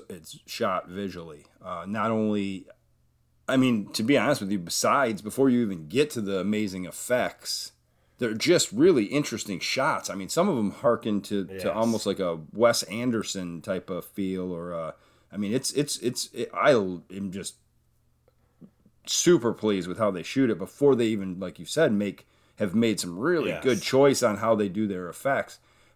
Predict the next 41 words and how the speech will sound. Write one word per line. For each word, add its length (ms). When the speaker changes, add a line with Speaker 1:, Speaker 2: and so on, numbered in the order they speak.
Speaker 1:
But 120
what 200
I 100
like, 420
too, 340
about 420
that 260
scene 340
in 120
particular, 560
before 360
we 200
get 160
pa-, 80
and, 260
and 160
again, 360
this 240
is 120
all 200
in 80
the 60
first, 480
like, 340
two 200
minutes 380
of 180
the 100
show. 480
You 100
know, 120
Speaker 2:
Yeah. 100
Speaker 1:
these 220
opening 380
Speaker 2:
This 100
Speaker 1:
sequences 500
have 200
been 260
off 300
the 100
charts. 520